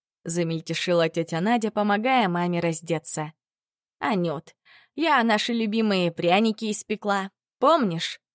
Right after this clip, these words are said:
«Да ты что, с ума сойти!» засверкали мамины глаза. «Я их уже сто лет не ела,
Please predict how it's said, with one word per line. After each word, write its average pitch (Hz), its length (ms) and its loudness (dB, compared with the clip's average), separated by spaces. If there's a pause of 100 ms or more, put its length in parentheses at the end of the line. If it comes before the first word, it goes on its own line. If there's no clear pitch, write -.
(340)
«Да 226 360 -2
ты 202 260 -2
что, 190 800 0
с - 220 -6
ума 285 460 4
сойти!» 175 720 -2 (440)
засверкали 170 680 0
мамины 165 460 0
глаза. 175 520 -2 (640)
«Я 277 300 0
их 311 160 -2
уже 285 240 2
сто 392 400 0
лет 165 360 2
не 202 200 0
ела, 185 460 2